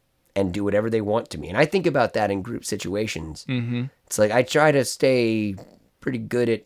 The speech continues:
Speaker 1: my physical defenses, and, you know, I feel like I'm, I can handle myself despite my diminutive size, but
Speaker 2: You do a really good job of creating a, a, a, a bubble around yourself in
Speaker 1: Yeah.
Speaker 2: that you usually are armed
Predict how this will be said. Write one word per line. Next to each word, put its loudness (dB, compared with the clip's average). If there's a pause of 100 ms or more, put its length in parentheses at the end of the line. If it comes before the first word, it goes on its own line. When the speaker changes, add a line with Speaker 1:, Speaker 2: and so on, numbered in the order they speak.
(200)
Speaker 1:
my -2
physical -8 (280)
defenses, -2
and, -8
you -6
know, -2
I -6
feel -2
like -2
I'm, -4 (440)
I 0
can -6
handle 2
myself 2
despite -2
my 4
diminutive 0
size, 2
but -2 (460)
Speaker 2:
You 0
do 2
a 0
really 2
good -2
job 0
of -4
creating -2
a, -6 (960)
a, -12
a, -12
a -6
bubble -2
around -4
yourself -6
in 4
Speaker 1:
Yeah. 2
Speaker 2:
that -2 (120)
you -2
usually -4
are 0
armed -4